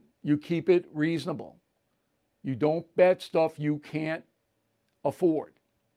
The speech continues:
because you're gonna lose way more than you win. And you'll never hear that on the N F L commercials or anyplace else because these guys are making tons of money shilling for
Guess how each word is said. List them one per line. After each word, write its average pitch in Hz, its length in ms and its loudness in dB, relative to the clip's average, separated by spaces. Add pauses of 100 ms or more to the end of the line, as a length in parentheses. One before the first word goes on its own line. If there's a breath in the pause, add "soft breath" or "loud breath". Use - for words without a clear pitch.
(720)
because 143 400 -2
you're 147 240 2
gonna 165 260 0
lose 185 600 -4 (1000)
way 170 340 6
more 180 280 4
than 175 160 -2
you 170 120 -4
win. 165 220 -6 (1300)
And 123 120 -6
you'll 147 120 0
never 208 240 8
hear 196 280 6
that 139 340 4
on 123 160 -4
the 127 120 -4
N 143 100 -2
F 139 160 -6
L 131 360 0 (240)
commercials 156 760 -2
or 143 140 -4
anyplace 151 400 -6
else - 400 -8 (520)
because 113 240 -8
these 143 160 -4
guys 156 280 2
are 147 40 -6
making 139 300 -4 (100)
tons 175 360 -6
of 165 80 -6
money 135 320 -4 (680)
shilling 131 580 -4 (200)
for 107 480 -6